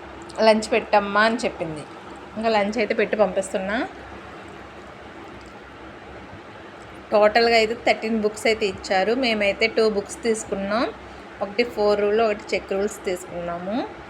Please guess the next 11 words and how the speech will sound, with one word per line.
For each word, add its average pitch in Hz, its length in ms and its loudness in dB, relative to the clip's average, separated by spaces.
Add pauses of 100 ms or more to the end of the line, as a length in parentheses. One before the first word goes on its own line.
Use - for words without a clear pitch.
(420)
ఆ, 196 280 0
హోంవర్క్స్ 202 400 2
ఇస్తున్నారు, 190 500 0
చెక్ 202 320 -4
చేస్తున్నాం, 190 480 -2
రాయిపిస్తున్నా, 185 840 0 (440)
ప్రాక్టీస్ 190 440 0
చేపిస్తున్నా 190 460 -2
ఇంటి 180 180 -4
దగ్గర. 180 260 2
చ-, 190 260 -2